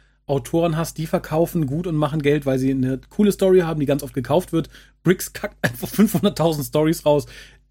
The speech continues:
die nicht ganz so viele Leute kaufen, aber er kommt trotzdem auf sein,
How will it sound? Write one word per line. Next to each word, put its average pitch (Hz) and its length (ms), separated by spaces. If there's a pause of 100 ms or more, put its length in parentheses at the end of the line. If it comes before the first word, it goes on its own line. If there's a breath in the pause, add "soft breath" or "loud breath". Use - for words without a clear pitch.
(180)
die 165 100
nicht 165 160
ganz 190 220
so 208 80
viele 185 180
Leute 160 320
kaufen, 151 440
aber 151 260
er 139 80
kommt 143 340
trotzdem 135 400
auf 117 140
sein, 117 440